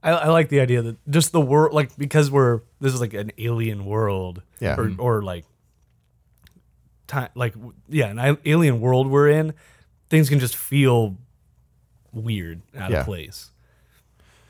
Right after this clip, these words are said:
Speaker 2: Yeah, I think that's, like, the thing with Guardians. Once, like, once you kinda said that,
Speaker 1: Mm-hmm.
Speaker 2: like, nothing is,
Speaker 1: Like,
Speaker 2: like,
Speaker 1: this is what we do.
Speaker 2: crazy.
Speaker 1: Yeah.
Speaker 2: Yeah.
Speaker 3: Yeah.
Speaker 2: So who's the bad guy? I feel like
Speaker 3: Good question.
Speaker 2: I kind of
Speaker 1: Yeah,
Speaker 2: was
Speaker 1: why are we going to the mall?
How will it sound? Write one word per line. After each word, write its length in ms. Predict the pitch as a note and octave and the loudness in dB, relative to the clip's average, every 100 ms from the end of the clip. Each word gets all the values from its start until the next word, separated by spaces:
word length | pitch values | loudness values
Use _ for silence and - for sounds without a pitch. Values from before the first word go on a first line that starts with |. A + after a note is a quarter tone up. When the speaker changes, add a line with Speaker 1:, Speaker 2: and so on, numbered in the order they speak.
| _ - | _ -2
Speaker 2:
Yeah, 180 | A2 | 0
I 60 | F2+ | 2
think 120 | C3 | 0
that's, 120 | C3 C#3+ | -2 -4
like, 100 | A#2 | -6
the 80 | |
thing 140 | B2 A#2 | -6 -6
with 120 | G#2 | -6
Guardians. 240 | G#2 F#2+ F#2+ | -6 -6 -8
Once, 140 | G2+ | -12
like, 100 | - | -4
once 160 | D3 C#3+ | -4 -4
you 60 | |
kinda 220 | C#3+ A2+ | -4 -4
said 260 | G#2 - A#2+ | -2 0 0
that, 40 | A#2+ | 0
Speaker 1:
Mm-hmm. 60 | |
Speaker 2:
like, 180 | G#2+ F2+ _ - - - A#2+ | -2 -6 _ -20 -20 -16 -4
nothing 380 | D3 B2+ D3+ C3+ | -2 0 0 -2
is, 180 | A#2 | -2
Speaker 1:
Like, 40 | A#2 | -4
Speaker 2:
like, 40 | A#2 | -2
Speaker 1:
this 100 | E3 | -2
is 60 | |
what 100 | E3 D#3 | 2 2
we 60 | |
do. 60 | D#3+ | 4
Speaker 2:
crazy. 240 | D#3+ B2 G#2 A#2+ | 2 0 -4 -6
Speaker 1:
Yeah. 0 | |
Speaker 2:
Yeah. 160 | G#2 F#2 _ _ A2+ | -6 -8 _ _ -4
Speaker 3:
Yeah. 240 | F#2 F2 D#2+ _ - _ _ - | -4 -4 -8 _ -20 _ _ -6
Speaker 2:
So 260 | - C#3 B2 | 2 2 2
who's 200 | D#3+ D3 | 0 -2
the 80 | |
bad 320 | A#2+ G#2 E2+ C#2 | -2 -2 -2 -6
guy? 340 | A#1 B1+ D#2+ - - - _ _ _ - | -10 -10 -14 -16 -18 -18 _ _ _ -12
I 80 | A2 | -8
feel 140 | B2 | -4
like 160 | A2+ G2 | -4 -2
Speaker 3:
Good 140 | G#2 | -6
question. 420 | - E2+ - D#2+ D#2 | -6 -8 -8 -14 -6
Speaker 2:
I 80 | D3+ | 0
kind 160 | G3 | 2
of 60 | F3 | 2
Speaker 1:
Yeah, 60 | C#3 | 2
Speaker 2:
was 60 | |
Speaker 1:
why 120 | C3+ D#3+ | 4 4
are 80 | |
we 100 | E3+ | 4
going 200 | D3 D3+ | 4 2
to 80 | C3 | 0
the 100 | A2 | -2
mall? 320 | G2+ G#2 F2+ | -8 -12 -14